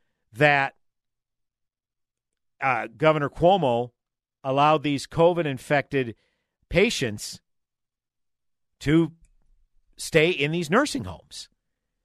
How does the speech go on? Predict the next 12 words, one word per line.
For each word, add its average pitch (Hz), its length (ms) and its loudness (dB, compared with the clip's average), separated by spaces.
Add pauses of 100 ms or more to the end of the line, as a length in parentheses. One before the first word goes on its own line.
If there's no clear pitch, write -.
(180)
because 156 260 2
it 160 80 2
ended 190 240 2
up 180 220 2 (140)
infecting 170 680 -2
others, 160 540 0 (560)
and 160 220 0
the 147 60 -2
death 190 280 0
toll 147 400 2
just - 380 -6
skyrocketed, 190 640 0